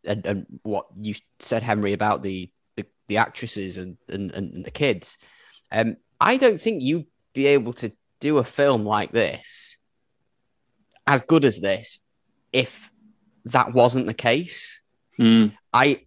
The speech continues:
Speaker 1: I think the fact that they, I think it was just so believable and real. I think if you got, if, think if you got actors that were kids their age, I think it'd be difficult to find anyway, because we all know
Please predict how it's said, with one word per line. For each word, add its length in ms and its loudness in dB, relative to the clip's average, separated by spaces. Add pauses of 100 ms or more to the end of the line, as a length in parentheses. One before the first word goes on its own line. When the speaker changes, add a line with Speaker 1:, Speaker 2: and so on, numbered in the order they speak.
Speaker 1:
I 120 4
think 280 -2
the 80 -2
fact 300 0
that 220 -2
they, 340 0 (140)
I 100 -2
think 280 0
it 80 -4
was 100 -2
just 200 -4
so 240 6
believable 800 -2 (760)
and 340 2
real. 500 4 (580)
I 100 2
think 260 0
if 120 -4
you 140 -2
got, 240 0 (380)
if, 100 -18
think 260 -4
if 80 -8
you 120 -2
got 240 0 (300)
actors 840 -4 (160)
that 120 0
were 80 -6
kids 720 -8 (100)
their 320 2
age, 480 -8
I 60 -6
think 160 -6
it'd 100 -6
be 60 -4
difficult 420 -2
to 60 -12
find 300 -2
anyway, 680 -2 (340)
because 300 -6 (220)
we 180 0
all 140 4
know 380 0